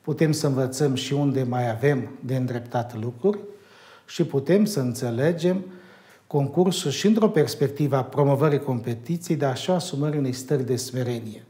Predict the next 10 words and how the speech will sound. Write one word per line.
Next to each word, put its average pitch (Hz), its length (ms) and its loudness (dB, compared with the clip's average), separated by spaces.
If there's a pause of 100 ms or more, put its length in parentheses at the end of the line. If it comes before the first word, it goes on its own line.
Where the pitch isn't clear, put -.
(420)
Putem 170 300 6
să 220 140 4
înțelegem 175 480 6
concursul, 160 480 2
dacă 127 220 0
vreți, 160 360 0 (100)
mă 123 80 -4
duc 151 180 -2
acum 151 300 0
la 123 320 0